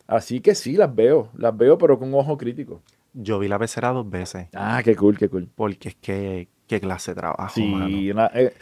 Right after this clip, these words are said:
Speaker 1: esa
Speaker 2: Incluso cuando
Speaker 1: película
Speaker 2: les dieron los premios Goya, yo estaba pendiente.
Speaker 1: Sí.
Speaker 2: Este, estábamos pendientes unas amistades y yo a, a lo que estaba pasando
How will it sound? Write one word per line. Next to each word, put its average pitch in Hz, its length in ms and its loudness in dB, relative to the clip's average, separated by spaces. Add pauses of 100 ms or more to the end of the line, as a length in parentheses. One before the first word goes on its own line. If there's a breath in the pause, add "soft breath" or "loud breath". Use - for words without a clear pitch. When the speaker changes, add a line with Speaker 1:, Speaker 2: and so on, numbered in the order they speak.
(320 loud breath)
Speaker 1:
esa 143 200 4
Speaker 2:
Incluso 143 220 8
cuando 151 180 8
Speaker 1:
película - 100 10
Speaker 2:
les 131 60 8
dieron 127 200 8
los 131 100 8
premios 135 260 -2
Goya, 131 200 4
yo 147 60 2
estaba 117 240 2
pendiente. 131 540 2
Speaker 1:
Sí. 127 240 -8
Speaker 2:
Este, 127 380 2
estábamos 135 360 4
pendientes 156 320 4
unas 135 160 6
amistades 147 460 4
y 160 120 0
yo 139 360 6 (340)
a, 110 640 6 (100)
a 123 100 4
lo 123 80 10
que 113 60 0
estaba 113 300 4
pasando 123 800 2